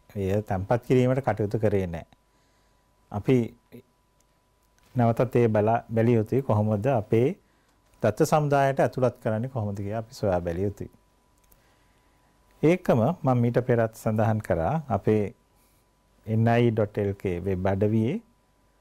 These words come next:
වී මැටීරියල් යන්න ඒ පිටුවට ගියොත් ඔබට පුළුවන් අපේ මෙම සපයුතු,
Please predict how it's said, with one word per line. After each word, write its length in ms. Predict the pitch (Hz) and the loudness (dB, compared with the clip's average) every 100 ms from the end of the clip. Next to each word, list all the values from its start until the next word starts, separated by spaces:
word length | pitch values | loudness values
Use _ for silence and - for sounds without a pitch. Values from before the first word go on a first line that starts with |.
| _ _ _ - | _ _ _ -2
වී 160 | 127 | 2
මැටීරියල් 520 | 165 156 156 151 151 139 | 2 2 2 2 2 2
යන්න 280 | 113 107 92 - _ _ | 2 -2 -8 -12 _ _
ඒ 160 | 107 110 | -8 -6
පිටුවට 640 | 107 117 123 110 101 - | -4 -4 0 0 0 -2
ගියොත් 380 | 104 98 98 92 107 220 _ _ - | -2 2 0 -2 -6 -6 _ _ -6
ඔබට 260 | 107 110 143 131 | -2 0 0 2
පුළුවන් 380 | 120 104 85 170 - _ _ _ _ _ _ _ _ _ _ _ _ - | 2 2 -2 -6 -12 _ _ _ _ _ _ _ _ _ _ _ _ -6
අපේ 300 | 107 - 143 | -4 0 2
මෙම 240 | 123 120 135 135 101 - _ | 2 2 2 2 -2 -10 _
සපයුතු, 640 | - 110 - 113 127 127 | -4 -4 0 0 2 0